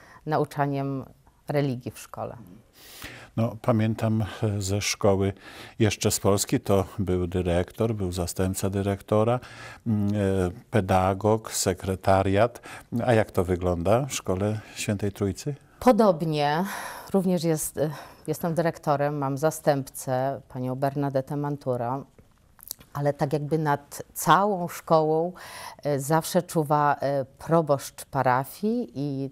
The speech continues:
Speaker 1: teraz od kilku lat jest to ksiądz Andrzej Tocke i on, e, taką pełni funkcję prezydenta szkoły.
Speaker 2: Mhm.
Speaker 1: Ale mamy też, muszę powiedzieć, mamy też,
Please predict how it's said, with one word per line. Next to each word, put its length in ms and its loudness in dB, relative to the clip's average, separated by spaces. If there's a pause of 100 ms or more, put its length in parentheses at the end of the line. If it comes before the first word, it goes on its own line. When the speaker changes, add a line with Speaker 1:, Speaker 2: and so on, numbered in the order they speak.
(120)
Speaker 1:
teraz 440 -4
od 400 -8 (180)
kilku 320 -2
lat 340 0
jest 320 -6
to 300 -4 (240)
ksiądz 500 -4
Andrzej 360 0
Tocke 640 0 (300)
i 200 0 (120)
on, 420 0
e, 460 0
taką 460 -6 (160)
pełni 280 0
funkcję 560 -2 (140)
prezydenta 640 0
szkoły. 480 -6 (2750)
Speaker 2:
Mhm. 220 2 (120)
Speaker 1:
Ale 180 4
mamy 280 2
też, 400 -2
muszę 260 2
powiedzieć, 540 0
mamy 300 2
też, 400 -2